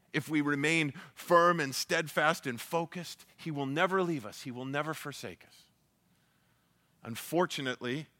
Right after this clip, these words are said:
we see here that when the famine came, when the difficulties come, they,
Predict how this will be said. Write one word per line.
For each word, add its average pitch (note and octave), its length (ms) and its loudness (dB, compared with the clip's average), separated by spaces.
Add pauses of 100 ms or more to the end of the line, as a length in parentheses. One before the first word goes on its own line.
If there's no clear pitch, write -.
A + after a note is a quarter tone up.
(760)
we C#3+ 160 -4
see E3+ 320 -4
here D#3+ 400 2 (200)
that D3 140 6
when C#3+ 200 2
the C3 80 0
famine E3+ 560 2
came, E3+ 280 -2
when D3+ 120 -2
the B2+ 80 -2
difficulties D#3+ 800 -4
come, F3 400 0 (1120)
they, D#3 300 2